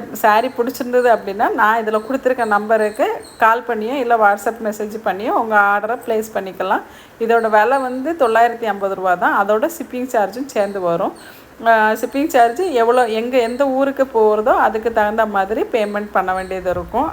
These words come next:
அவ்வளோதான். மத்தபடி வந்து ரொம்ப பெருசாகாது. ஒன்னு, ஒரு ஆயிரம் ரூபாய்க்குள்ள உங்களுக்கு வந்து ஒரு நல்ல அழகான கிராண்டான சாரி கிடச்சிதுன்னா யாராச்சும் வேண்டாம்னு சொல்லுவாங்களா? இது ஸ்டாக் வந்து ரொம்ப கம்மியா தான் இருக்கும். ஏன்னா ஒரு ஒரு கலர் தான் உங்களுக்கு கிடைக்கும். அதனால நீங்க உடனே ஆர்டர் பண்ணிருங்க.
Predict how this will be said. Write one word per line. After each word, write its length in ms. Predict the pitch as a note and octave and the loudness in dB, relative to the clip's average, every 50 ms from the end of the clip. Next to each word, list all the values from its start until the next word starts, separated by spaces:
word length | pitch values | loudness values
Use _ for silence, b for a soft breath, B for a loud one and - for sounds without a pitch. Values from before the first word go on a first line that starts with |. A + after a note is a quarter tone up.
| - F#3+ | 0 0
அவ்வளோதான். 460 | F#3 F3+ G3+ G3+ F#3+ F3+ E3+ G#3 D4 D#4 | 0 2 0 0 0 2 2 0 2 2
மத்தபடி 460 | A3+ G3 G3 - A3+ A3+ A#3+ A#3+ B3+ | 0 0 2 0 0 2 0 0 2
வந்து 220 | B3 A#3 A#3+ B3 D4 | 0 0 0 0 0
ரொம்ப 260 | C4 G#3+ G#3+ A3 - - | 0 0 0 -2 -4 -2
பெருசாகாது. 800 | - A3 G#3+ A#3 A3+ - B3 A3 G#3 G3 G3 F3+ F3 F#3+ C#4 D4+ | -2 -2 -2 0 0 2 2 2 2 2 0 0 2 2 0 2
ஒன்னு, 380 | B3+ A3+ A3 G#3+ G#3 G3+ F#3+ G3 | 2 0 2 2 2 4 4 4
ஒரு 140 | G#3+ G#3+ | 4 4
ஆயிரம் 460 | G#3 G3 G3 G#3 A3 A3 A3 A3+ A3+ A#3+ | 4 4 4 4 4 4 2 0 0 0
ரூபாய்க்குள்ள 480 | C#4 C#4+ D4 C4+ C4 A#3+ A#3 A3+ B3 | 0 0 0 -2 -4 -4 -4 0 0
உங்களுக்கு 520 | C#4+ D#4 C4 A#3+ A#3 A#3 A#3 A#3 A3+ - A#3 | 2 2 0 0 -4 -6 -6 -8 -4 -2 -2
வந்து 300 | A3 A3 B3 F4 G#4+ B B B B B B - | -2 -2 -2 -6 -6 B B B B B B -4
ஒரு 160 | - A3 A3 | -2 -2 0
நல்ல 380 | A3 G#3+ G3+ G#3+ A#3 B3+ C#4+ D4+ | 2 2 2 2 2 2 2 2
அழகான 680 | C4 - - G3+ G#3 A3 A3+ A3+ - B3 A#3+ B3 C#4 | 2 4 2 2 2 2 2 0 0 -2 -2 -2 -4
கிராண்டான 680 | D4+ - - G#3+ G3+ G3 G#3+ A3+ A#3 A#3 A#3+ B3+ C#4 C#4 | -4 -2 0 2 2 2 2 2 2 2 2 0 -2 -4
சாரி 340 | C4+ - A3+ G3+ G#3 A#3 | -2 0 0 2 2 0
கிடச்சிதுன்னா 520 | A#3+ - G#3+ G3+ G#3+ - - G#3 G#3+ G#3+ A#3+ B3+ A3 | 0 -2 -4 -4 -4 -8 -8 -6 -4 -2 -2 0 2
யாராச்சும் 460 | G3+ G3+ G#3+ A3 A3 A3 - B3+ A3+ | 2 2 2 2 0 -2 -6 -4 -2
வேண்டாம்னு 320 | G#3 G3 G#3 G3+ G#3 A3 G#3+ - | -2 -2 0 0 -2 -2 -4 -8
சொல்லுவாங்களா? 600 | G#3 F#3+ F#3+ F#3+ F#3 E3+ E3 D#3+ E3 F3 G3+ G#3 G#3+ B B B B B B - | -8 -4 -2 -2 -2 -2 -2 0 2 2 2 0 -2 B B B B B B -16
இது 180 | A3 G3+ A#3 | -12 -10 -10
ஸ்டாக் 440 | A3+ - - - A#3+ A3+ A#3+ C#4 - | -10 -6 -2 0 2 2 2 0 -2
வந்து 280 | C#4 C4+ B3 B3 B3+ D4 | -4 -6 -4 -4 0 0
ரொம்ப 260 | C4 A3+ A3+ A#3+ B3 | 0 0 0 -2 -2
கம்மியா 420 | - A3 G#3+ A3+ A#3 A#3+ B3 A#3+ | 0 -2 -2 -2 -4 -4 -2 -2
தான் 180 | A#3+ A#3+ A#3+ A3 | 0 2 2 2
இருக்கும். 360 | G#3 G3+ G3+ - - D4+ F4 | 2 0 -2 -2 -2 -2 0
ஏன்னா 380 | C#4 A3 G#3+ A3 B3 C4 A#3+ - | 0 0 0 2 2 2 2 2
ஒரு 240 | G3+ G#3+ A3 A3 | 0 2 2 4
ஒரு 180 | A#3+ B3 B3 B3 | 2 2 2 2
கலர் 300 | - A3+ G#3+ G#3+ G#3+ G#3+ | 2 2 4 4 2 4
தான் 140 | A3 B3+ B3 | 2 2 2
உங்களுக்கு 340 | A#3 A3 G3+ F3+ G#3 A3 G3+ | 2 -2 -6 -8 -8 -8 -4
கிடைக்கும். 460 | - F#3+ F3+ F#3 F#3 - - C4+ D#4 | -4 -2 -2 -2 -4 -4 -2 0 0
அதனால 360 | C4+ G#3 G3+ G3 G3+ G#3 A#3+ | 0 0 0 -2 -2 -2 -2
நீங்க 340 | C4+ A#3 G#3+ G3+ G3+ G3+ G3 | -4 -6 -6 -4 -2 -2 2
உடனே 360 | F#3+ F#3+ F#3+ F#3+ G3 A3 B3 | 2 2 2 0 -2 0 0
ஆர்டர் 520 | C4+ A#3 G#3 G3+ G3+ G3+ G3+ G3+ - G3 | 2 4 4 4 2 0 -2 -4 -4 -4
பண்ணிருங்க. 440 | F#3+ F#3 F3+ F3+ F3 F3 F#3 G#3+ D4+ | -4 -4 -4 -6 -4 -2 -2 -2 -2